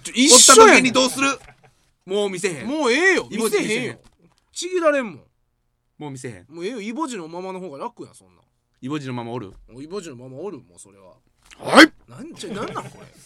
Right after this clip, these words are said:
Speaker 1: <laughs> なんやねん、これ。なあ。に-、二周目行ったんか、今。<laughs>二周目んとこ行った、今。ほんま。なあ。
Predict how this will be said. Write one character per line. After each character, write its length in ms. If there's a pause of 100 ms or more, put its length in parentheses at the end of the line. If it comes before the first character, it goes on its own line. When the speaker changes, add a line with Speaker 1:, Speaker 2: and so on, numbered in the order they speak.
(1160)
Speaker 1:
<laughs> 0
な 160
ん 80
や 140
ね 80
ん、 20
こ 80 (680)
れ。 80 (200)
な 80
あ。 120 (840)
に-、 100 (240)
二 80
周 280
目 120
行 80
っ 40 (240)
た 80
ん 100
か、 80
今。 140 (420)
<laughs> 500
二 120
周 200
目 140
ん 60
と 100
こ 100
行 80
っ 60
た、 120
今。 200 (300)
ほ 60
ん 60
ま。 60
な 80
あ。 80